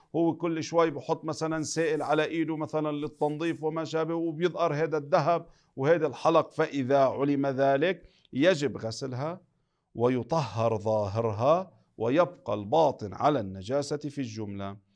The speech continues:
وإذا استعملت مدة وشك في طهارة الباطن، في ظ-، آه، في ظهور الباطن، لم يجب تطهيرها. بيقول لك: "طيب"، بيجي بيسأل واحد: "سماحة السيد"، بيقول له: "سيدنا، بس نحن بنعرف أي شيء بس استعمله بعد سنة، سنتين،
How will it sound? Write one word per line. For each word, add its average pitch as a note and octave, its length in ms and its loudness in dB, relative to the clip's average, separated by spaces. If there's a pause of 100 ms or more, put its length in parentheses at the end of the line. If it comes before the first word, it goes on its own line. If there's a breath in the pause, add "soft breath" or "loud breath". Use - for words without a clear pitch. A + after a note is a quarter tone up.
(160)
وإذا D#3+ 420 2
استعملت B2 720 -4
مدة B2+ 460 2
وشك B2+ 580 0
في B2+ 220 -6
طهارة B2 640 -2
الباطن، A#2+ 720 0 (260 soft breath)
في C#3+ 240 0
ظ-، A#2+ 140 -4
آه، A2+ 360 0
في C3+ 360 0
ظهور D#3 480 2
الباطن، D3+ 520 2 (320 soft breath)
لم D3+ 220 4
يجب B2 380 -2
تطهيرها. G2 580 -12
بيقول D3 180 -4
لك: D3+ 120 -2
"طيب"، C3+ 340 -8
بيجي D3 200 -10
بيسأل C#3 360 -12
واحد: B2 320 -8
"سماحة A#2 280 -12
السيد"، A2+ 460 -12 (540 soft breath)
بيقول D#3 160 -4
له: E3+ 60 -6
"سيدنا، D3+ 520 -4
بس - 280 -12
نحن E3+ 260 -10
بنعرف A#3 540 -4
أي A3+ 180 0
شيء F#3+ 220 -4
بس E3+ 260 -4
استعمله E3 460 -2
بعد B2 220 -4
سنة، D#3+ 280 -8
سنتين، C3+ 540 -6